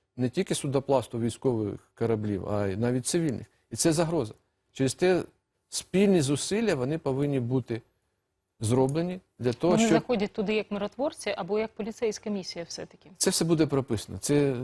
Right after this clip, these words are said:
Speaker 1: дискусійне питання,
Speaker 2: Або
Speaker 1: тому
Speaker 2: вони
Speaker 1: що
Speaker 2: заходять для того, щоб Чорноморський флот вийшов звідти
Speaker 1: Е,
Speaker 2: коридором
Speaker 1: давайте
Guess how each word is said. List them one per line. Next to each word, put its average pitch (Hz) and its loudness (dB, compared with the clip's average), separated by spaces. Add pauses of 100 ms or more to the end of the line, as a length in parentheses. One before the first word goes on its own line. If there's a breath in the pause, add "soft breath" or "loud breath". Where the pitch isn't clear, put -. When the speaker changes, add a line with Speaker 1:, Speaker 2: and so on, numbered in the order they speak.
(100)
Speaker 1:
дискусійне 135 0
питання, 175 0
Speaker 2:
Або 214 2
Speaker 1:
тому 294 6
Speaker 2:
вони - 4
Speaker 1:
що 247 2
Speaker 2:
заходять 233 0
для 202 -2
того, 240 -2
щоб 214 -6
Чорноморський 214 -2
флот 196 0
вийшов 165 -2
звідти 165 -2
Speaker 1:
Е, 165 -6
Speaker 2:
коридором 165 2
Speaker 1:
давайте 151 6